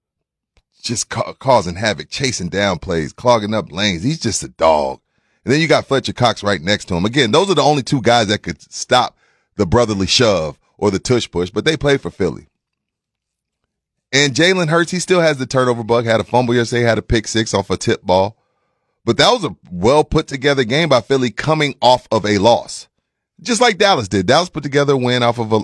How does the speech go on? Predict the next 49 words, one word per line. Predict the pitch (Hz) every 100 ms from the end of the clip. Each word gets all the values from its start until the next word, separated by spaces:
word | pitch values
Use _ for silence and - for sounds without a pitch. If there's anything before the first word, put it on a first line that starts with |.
| -
off, | 104 104
after | 104 107 104
a | 95
loss | 95 95
against | 92 95
the | 85
Chargers, | 117 135 101 98 _ _
but | 101
I | 104
haven't | 170 214 143
seen | 139 113
Dallas | 98 98 92 82
look | 95
as | 90 78
good | 92 76
as | -
Philly. | - 139 104 101 _ _ _ _
So | -
this | 135 170
whole | 170 214 151
narrative | 135 170 147 120
that, | 117 117
"Oh, | 143 135
well, | 127
we're | 156 233
not | 190 123
worried | 139 156 139
about | 123 110 -
Philly," | 135 110 87 _ _ -
I | 196
think | 269 175
that | 175
narrative, | 175 151 139
you | 220
gotta | - -
punt | - 151 -
that | 127 135
narrative. | 98 92 90 92 - _ _ _ _ _ _ -
'Cause | 127
that | 170 226
eight | 202 208
and | 175 151
three | 151 175 180
that | 139 113 82
Dak | 120 143 160 _
Prescott | - 147 - 143 143 -
is | 127 147 120
against | 92 123 127 -
Philly | 135 147 156 160